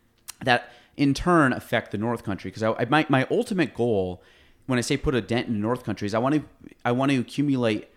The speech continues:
and I know this, this is, doesn't, I want, doesn't, I don't wanna make this sound bad. I wanna accumulate wealth, power, resources,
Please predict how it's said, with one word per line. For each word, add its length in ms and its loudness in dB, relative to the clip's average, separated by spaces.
and 220 -4
I 60 2
know 140 4
this, 200 -2
this 320 -4
is, 140 -2
doesn't, 420 -2
I 60 -4
want, 380 -4
doesn't, 340 -6
I 80 -6
don't 100 -4
wanna 140 0
make 120 -2
this 100 -8
sound 180 -4
bad. 120 -8
I 60 2
wanna 260 6
accumulate 480 0
wealth, 420 0
power, 400 2
resources, 960 -2